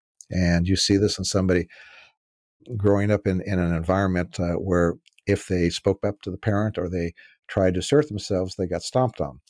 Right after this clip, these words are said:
Now, again, depending upon their personality, they might mirror that and become a fighter, or they might learn that conflict is dangerous, and then they kinda shut down and they don't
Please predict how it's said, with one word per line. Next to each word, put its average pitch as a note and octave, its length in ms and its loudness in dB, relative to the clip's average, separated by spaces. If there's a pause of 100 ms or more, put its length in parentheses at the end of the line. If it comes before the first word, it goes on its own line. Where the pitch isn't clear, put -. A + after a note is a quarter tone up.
(640)
Now, G#2+ 100 2
again, G#2 200 0
depending D3+ 280 0
upon B2+ 220 0
their G2+ 60 -2
personality, A2 640 0
they F#2+ 100 2
might F#2+ 220 -2
mirror A#2 360 4
that F#2+ 160 2
and G2+ 100 -4
become F2+ 240 -4
a E2 60 -4
fighter, F#2 420 2 (260)
or B2+ 200 4
they A#2+ 120 4
might G2 280 0 (160)
learn F#2 320 -2
that F2 160 -2
conflict G2 480 -4
is E2 120 -8
dangerous, G#2+ 500 2
and F#2 140 -4
then F#2 160 2
they E2+ 200 2
kinda E2 260 -2
shut E2+ 260 -2
down G2+ 300 0
and F2 120 -6
they F2 60 -2
don't F2 280 -4